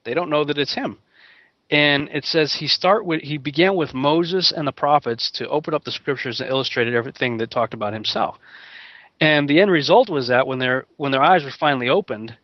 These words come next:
they said, "Man, did not our hearts burn within us as he opened up the scriptures to us?" And I had already spent a lot of time in the Torah, but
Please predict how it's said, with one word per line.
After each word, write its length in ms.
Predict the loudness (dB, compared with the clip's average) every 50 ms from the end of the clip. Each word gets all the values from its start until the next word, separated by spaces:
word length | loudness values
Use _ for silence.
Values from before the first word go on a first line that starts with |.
| _ _ _ _ _ _
they 100 | -8 -4
said, 220 | -4 -4 -4 -6
"Man, 440 | -8 -8 -4 -2 -2 -2 -2 -4 -4
did 120 | -6 -8 -6
not 200 | -6 -4 0 0
our 120 | 0 0
hearts 300 | 0 0 -2 -2 -2 -6
burn 320 | -6 -2 0 0 2 0
within 260 | 0 -2 -2 -2 -2 0
us 220 | 0 0 -2 -2
as 120 | -4 -6
he 80 | -4 -4
opened 240 | -4 -4 -4 -4 -6
up 100 | -6 -6
the 80 | -8
scriptures 380 | -8 -8 -8 -8 -8 -8 -8 -6
to 120 | -6 -6 -6
us?" 180 | -6 -6 -8 -12 -16 -20 -20 -20 -20 -20 -20 -20 -20 -20 _ _ _ 2
And 280 | 2 2 2 2 -2 -6 _ _ _ _ _ _ _ _ 0
I 60 | 2
had 100 | 4 6
already 180 | 6 6 6 4
spent 260 | 0 0 0 0 4
a 40 | 6
lot 140 | 6 6 6
of 60 | 4
time 360 | 0 0 2 2 2 2 0
in 60 | -2
the 80 | -4 -6
Torah, 380 | -6 -4 -2 -2 -2 -4 -8 -14 _ _ _ -20 -20 -20 _ _ _ -20 _ _ _ -4
but 260 | 2 4 4 4